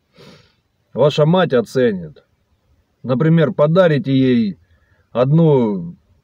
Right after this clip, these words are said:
розочку, да, или три розочки. У неё будет столько эмоций, столько радости. А подарите вы своей бывшей хоть сто одну розу, она:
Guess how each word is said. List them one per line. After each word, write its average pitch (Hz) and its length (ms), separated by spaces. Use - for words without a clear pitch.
розочку, 120 760
да, 120 280
или 117 140
три 190 300
розочки. 123 840
У 113 100
неё 151 160
будет 175 280
столько 165 500
эмоций, 147 460
столько 175 480
радости. 90 720
А 135 200
подарите 175 580
вы 170 140
своей 175 280
бывшей 156 680
хоть 165 300
сто 185 420
одну 160 420
розу, 110 680
она: 147 400